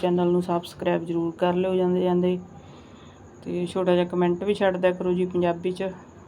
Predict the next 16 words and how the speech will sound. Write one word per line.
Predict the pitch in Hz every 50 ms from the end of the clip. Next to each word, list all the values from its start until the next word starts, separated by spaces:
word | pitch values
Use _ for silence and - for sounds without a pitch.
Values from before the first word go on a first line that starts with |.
| - - -
ਸੋਹਣਾ | - - - 185 185 185 185
ਜਿਹਾ, | 190 190 185
ਪਿਆਰਾ | 185 185 180 175 175 175
ਜਿਹਾ | 175 175
ਕੁਮੈਂਟ। | 170 170 170 170 170 180 180 180 202 190 - - - - - - - - - - - - - - - - - - - - - - - -
ਤੇ | - - 175 175 175
ਪਰਸੋਂ | 175 175 190 190 190 - - 208 196
ਵਾਲੀ | 196 190 190
ਵੀਡੀਓ | 185 185 185 185 196 202 208 202
'ਤੇ | 202 208 190
ਸਾਡੀ | 190 190 196 180 175 175
ਚਾਚੀ | 175 180 170 170 - - 175
ਨੇ | 170 170
ਕੁਮੈਂਟ | 170 170 170 170 170 175 180
ਕਰਿਆ | - - 185 185 180 175
ਸੀ | 180 - 185 185 180